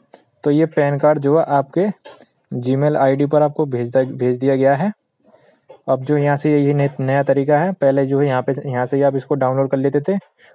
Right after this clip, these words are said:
मगर अब जो है आपका जो Gmail आईडी है इस पर, ये आपके Gmail आईडी पर ही भेजा गया है। अब आपको जो है वहीं से download करना होगा। पहले तो जो था आपको यहीं पे option मिल जाता है इसे download करने का,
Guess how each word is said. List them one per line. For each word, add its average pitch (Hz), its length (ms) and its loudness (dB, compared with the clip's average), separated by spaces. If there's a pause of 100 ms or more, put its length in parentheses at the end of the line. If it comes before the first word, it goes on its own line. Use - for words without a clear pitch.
(120)
मगर 135 200 2
अब 139 220 0
जो 147 160 0
है 185 180 0 (540)
आपका 143 300 0
जो 160 100 2
Gmail 143 380 0
आईडी 147 220 2
है 160 80 4
इस 165 120 -2
पर, 202 160 -2 (460)
ये 139 140 2
आपके 143 280 2
Gmail 143 300 0
आईडी 139 240 2
पर 147 160 -2
ही 156 80 0
भेजा 131 280 0
गया 120 200 2
है। 117 60 2
अब 127 200 -2
आपको 135 240 -2
जो 135 180 -2
है 196 100 0 (500)
वहीं 127 280 -2
से 156 120 0
download 139 340 0
करना 139 220 0
होगा। 156 300 2 (720)
पहले 139 220 4
तो 143 120 -2
जो 147 120 0
था 170 180 -2 (600)
आपको 131 400 0 (240)
यहीं 135 220 0
पे 147 120 0
option 147 280 0
मिल 139 180 0
जाता 139 200 2
है - 20 2
इसे 151 120 0
download 135 300 0
करने 139 240 -2
का, 185 140 0